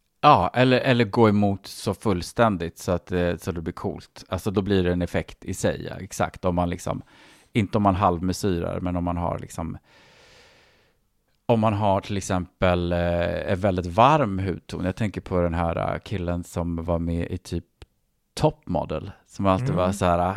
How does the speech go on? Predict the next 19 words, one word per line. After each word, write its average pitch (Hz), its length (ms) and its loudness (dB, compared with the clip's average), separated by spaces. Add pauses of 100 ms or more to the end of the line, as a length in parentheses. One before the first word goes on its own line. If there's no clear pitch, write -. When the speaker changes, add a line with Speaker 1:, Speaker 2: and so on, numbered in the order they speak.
Speaker 1:
han 101 180 -2
är 95 60 0
så 87 100 -6
här 87 80 0
latino 120 600 2
och 101 320 2
så 107 100 -2
har 95 160 2
han 92 140 0
så 87 100 -4
här 85 80 -2
helt 85 240 -4
silver, 92 920 -2
eh, 87 480 -4 (460)
silverblekt 95 1120 -2
hår. 95 320 -10 (240)
Speaker 2:
Just 165 280 -4
det. - 280 -10
Speaker 1:
Ja, 104 240 0